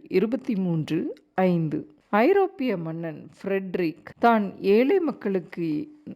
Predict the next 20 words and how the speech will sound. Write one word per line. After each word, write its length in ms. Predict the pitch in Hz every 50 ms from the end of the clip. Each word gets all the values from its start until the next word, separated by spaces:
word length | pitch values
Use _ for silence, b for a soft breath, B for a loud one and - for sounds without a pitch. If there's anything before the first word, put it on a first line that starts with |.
| _ _ -
அநேக 680 | - 180 180 180 180 180 180 190 202 208 - 302 262
நலத்திட்டங்களை 840 | 240 220 180 175 180 180 - 180 - 202 190 190 185 175 170 156 143 147 - -
செயல்படுத்தியும் 840 | 190 175 202 240 269 262 285 269 196 - - 160 156 156 170 220 b b b b b b b b b b
அது 300 | - 240 254 233 247 220
மக்களிடம் 680 | 190 175 175 - - - 359 392 403 370 294 277 214 190
போய் 260 | - 190 175 175 196
சரியாக 760 | 196 - - - 170 160 165 190 208 214 214 220 220 285 277 - - -
சேரவில்லையே 680 | 208 170 175 185 190 180 180 170 156 156 156 180 240 269
என்று 280 | 277 190 165 156 190 180
வருத்தம் 440 | 165 156 160 165 - - 185 180 170
அடைந்தாராம். 500 | 143 135 135 135 127 127 131 139 135 - _ _ _ _ -
ஒரு 460 | - 262 294 320 311 285 220 175 143 165
விருந்தில் 580 | 196 233 254 269 285 240 240 190 175 160 - - 185
அமைச்சர்களும் 840 | 180 185 202 226 226 - - - 240 196 185 202 185 180 165 156 147
பிரபுக்களும் 720 | 180 160 156 165 208 226 - - 202 170 147 143 151 143
கலந்து 340 | - - 160 156 170 180 185
கொண்டபோது 680 | 185 180 170 160 151 - 151 147 135 180 233 - - b b b b b b b b b
அவர்களிடம் 760 | - 254 254 330 370 359 320 277 202 170 180 175 220 226 - -
தனது 320 | 208 185 180 170 160 175
ஆதங்கத்தை 760 | 165 156 170 196 233 233 277 240 214 180 - - - 196 226